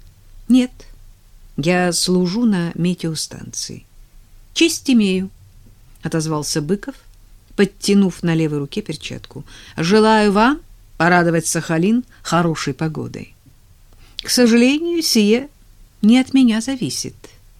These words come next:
Полынову, апостолу эгоцентризма, доведенного до нелепых крайностей, теперь нравилось неподдельное оживление Верочки, когда он возвращался домой.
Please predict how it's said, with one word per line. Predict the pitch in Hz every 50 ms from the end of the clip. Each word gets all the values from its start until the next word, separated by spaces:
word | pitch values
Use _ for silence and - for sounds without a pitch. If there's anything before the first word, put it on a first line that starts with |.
| - - - - _ _ - - - - - - - - -
Полынову, | 180 214 247 220 190 190 180 180 180 175 170 170 170 165 175 - - _ - - - _ _ - - _ _ - - -
апостолу | - - 175 - - - 277 277 - - - - 175 165 170 160 147 151 - - _ - - - -
эгоцентризма, | - 220 180 202 170 - - 170 165 160 - 147 131 131 127 - 160 165 180 220 - - - _ _ _ - -
доведенного | 147 143 180 180 190 175 185 190 190 185 180 180 170 185
до | 175 156 175 180
нелепых | 180 185 190 185 180 185 180 175 - 180 - -
крайностей, | - 180 180 175 175 175 180 180 - - - 180 180 - - - - - - - -
теперь | - 262 233 - 339 339 285
нравилось | 240 226 226 233 240 240 233 240 240 240 233 -
неподдельное | - 196 185 - 180 170 160 160 156 175 214 233 247 240 233 226 233 226
оживление | 214 185 190 185 170 170 180 190 202 196 190 180 180
Верочки, | 156 147 160 165 156 165 170 - - - - 214 220 - - - - - - - -
когда | - 185 175 165 160 170 165 160 156 - -
он | - 220 254 277 269 - _ _ - -
возвращался | 160 156 165 151 151 143 143 - - - 180 196 - - 175
домой. | 156 151 156 151 135 120 120 120 - -